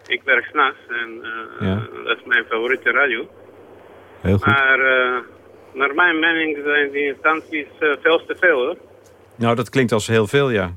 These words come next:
Speaker 2: Dus dat je, dat je
Speaker 1: Ja.
Speaker 2: even door de, door de informatiemolen wordt gehaald... als je wordt, eh, aangehouden door een, eh, verkeersagent. Ehm,
Speaker 1: Ja.
Speaker 2: maar dit, dit is niet onwil van onze kant, echt niet.
Speaker 1: Oké, ik vind het prima.
Speaker 2: Nee, wij, wij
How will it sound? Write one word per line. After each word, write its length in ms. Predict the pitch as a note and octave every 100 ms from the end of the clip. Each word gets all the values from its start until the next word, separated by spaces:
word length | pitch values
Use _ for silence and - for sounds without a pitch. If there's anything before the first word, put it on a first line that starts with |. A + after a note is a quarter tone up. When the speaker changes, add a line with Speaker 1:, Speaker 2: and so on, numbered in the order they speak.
| F2+
Speaker 2:
Dus 160 | G2+
dat 180 | - G2
je, 80 | G#2+
dat 300 | F#2+ G2+ F#2+
je 60 | -
Speaker 1:
Ja. 120 | E3+
Speaker 2:
even 180 | G2+ G#2+
door 120 | G#2+
de, 200 | A2 G#2 - - - -
door 120 | -
de 60 | A2
informatiemolen 760 | A#2 - B2+ A#2 A2+ A2 G#2+ G2+
wordt 160 | G2
gehaald... 380 | - G2+ F#2+ F2+
als 180 | G#2 G2
je 80 | G#2
wordt, 260 | F#2+ F#2+ -
eh, 200 | G2 G2 F#2+ - - - - -
aangehouden 680 | - A2+ A2 G#2+ G#2+ G#2 G2+ -
door 360 | - F2+ A2+ G#2+
een, 200 | G#2 G2
eh, 100 | G2
verkeersagent. 800 | F2+ - A#2 F#2+ F2+ - E2+ - - - - - - - - - -
Ehm, 360 | - C#3 C#3+ D3 C#3 - -
Speaker 1:
Ja. 180 | F3+ - - - - - -
Speaker 2:
maar 260 | C#3 D3+ D3
dit, 140 | F3
dit 180 | E3+ F3
is 180 | F3+ E3
niet 200 | G3 G3
onwil 360 | F#3 D#3 A#2
van 280 | - A2 A2
onze 300 | A#2 A#2+ G#2+
kant, 260 | - F#2 F2+
echt 200 | B2+ -
niet. 320 | G2 - - -
Speaker 1:
Oké, 420 | D3+ F#3 G3 -
ik 240 | E3 D#3+ D#3
vind 120 | D3+ A2+
het 80 | -
prima. 320 | C3 C#3+ B2 -
Speaker 2:
Nee, 280 | C3 B2+ B2+
wij, 200 | C3 C3
wij 360 | B2+ B2+ B2+